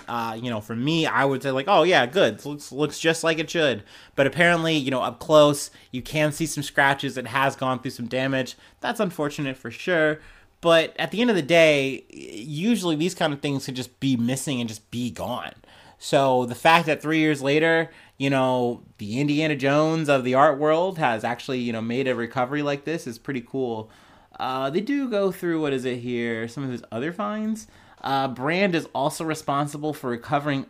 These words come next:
other famous stolen art, including Hitler's ho-, uh, Hitler's horses, bronze statues,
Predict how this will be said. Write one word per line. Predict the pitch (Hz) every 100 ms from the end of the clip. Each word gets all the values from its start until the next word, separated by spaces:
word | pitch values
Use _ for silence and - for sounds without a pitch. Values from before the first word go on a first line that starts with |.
| -
other | 139 165 165
famous | 160 - 147 147 156 156
stolen | - - 156 160 156
art, | 143 151 147 -
including | 139 - 139 127
Hitler's | 120 156 139 170 165 -
ho-, | - - - -
uh, | 101
Hitler's | 101 151 202 196
horses, | 135 135 - 139 135 131 _ - _ _ 117
bronze | 120 139 147 143
statues, | - 120 113 - 107 107 131 -